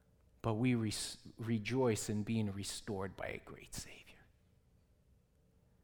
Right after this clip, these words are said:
Let's not misdiagnose our condition before the Lord. We're in great need of divine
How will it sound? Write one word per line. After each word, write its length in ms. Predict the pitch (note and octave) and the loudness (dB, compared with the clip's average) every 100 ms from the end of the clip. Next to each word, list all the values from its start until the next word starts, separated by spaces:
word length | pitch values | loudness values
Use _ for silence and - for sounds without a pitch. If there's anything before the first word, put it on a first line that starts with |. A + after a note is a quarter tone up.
| - - - - _ - - _ - _ _ | -20 -20 -20 -20 _ -20 -20 _ -20 _ _
Let's 200 | C3+ C#3 | 0 2
not 320 | D#3+ C#3+ B2 C3 | 8 8 8 8
misdiagnose 1040 | C#3 B2+ A2 A#2 C3 D3 B2 A#2 A2+ - | 8 8 8 10 12 10 8 4 4 0
our 80 | A2 | -4
condition 640 | - G#2+ G#2 B2 - A2+ | 0 2 4 4 4 2
before 340 | G#2 G2+ A#2 G#2+ | 0 -4 -2 0
the 120 | G#2 | 0
Lord. 360 | G#2 G#2 G2+ | -2 -4 -4
We're 240 | G#2 D3+ C#3 | 2 4 6
in 140 | A2 | 4
great 400 | A2 B2 C3+ C3+ | 2 4 4 4
need 300 | A#2 A#2+ C3 | 6 8 8
of 180 | A#2 G#2 | 6 2
divine 560 | G#2+ G#2 A#2 A#2+ A#2+ | -2 2 4 6 6